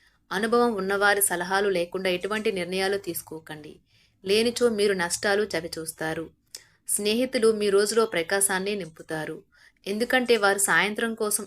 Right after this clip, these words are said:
ఎంతో సంబరాన్ని కలిగించేలాగా ప్లాన్ చేస్తారు. మీకు మీ ప్రియమైన వారి బహుబంధంలో మీరు సౌకర్యంగా ఉంటారు. ఒప్పుకున్న నిర్మాణ పనులు మీ సంతృప్తి ప-,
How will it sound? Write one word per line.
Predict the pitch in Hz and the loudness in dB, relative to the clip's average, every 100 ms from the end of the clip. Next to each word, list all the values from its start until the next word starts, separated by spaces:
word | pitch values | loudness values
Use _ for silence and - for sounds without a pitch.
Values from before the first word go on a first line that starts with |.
| - | -6
ఎంతో | 185 196 | -4 -4
సంబరాన్ని | 214 180 180 196 202 202 | -4 -4 0 0 0 -2
కలిగించేలాగా | 170 175 190 185 185 175 196 | -4 -4 -6 -4 -4 -2 -2
ప్లాన్ | 202 160 156 | -2 -4 -6
చేస్తారు. | 147 156 - 156 151 160 _ _ _ _ _ _ _ - | -12 -14 -10 -8 -8 -10 _ _ _ _ _ _ _ -4
మీకు | 214 240 254 247 | -2 0 0 2
మీ | 226 | 0
ప్రియమైన | 214 190 202 214 | 2 2 2 0
వారి | 214 208 | 2 0
బహుబంధంలో | 190 170 180 196 196 190 190 190 | 0 -4 -4 -4 -4 -6 -2 -4
మీరు | 185 190 | -2 -2
సౌకర్యంగా | 196 170 170 185 185 185 196 | -2 -4 -4 -6 -6 -4 -4
ఉంటారు. | 180 156 160 156 160 _ _ _ _ _ - | -4 -6 -10 -10 -14 _ _ _ _ _ -8
ఒప్పుకున్న | 202 233 262 247 | -8 -4 0 2
నిర్మాణ | 233 190 202 214 | 2 0 0 0
పనులు | 220 202 196 190 | 0 -2 0 -2
మీ | 196 | -2
సంతృప్తి | 196 180 190 202 - | -6 -8 -8 -6 -6
ప-, | 196 180 | -6 -6